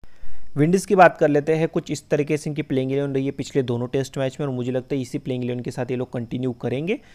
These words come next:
क्रेग ब्रेथवेट इनके लिए as a captain ये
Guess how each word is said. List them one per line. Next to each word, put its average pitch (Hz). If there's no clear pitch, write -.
क्रेग 185
ब्रेथवेट 135
इनके 165
लिए 180
as 139
a 151
captain 147
ये 143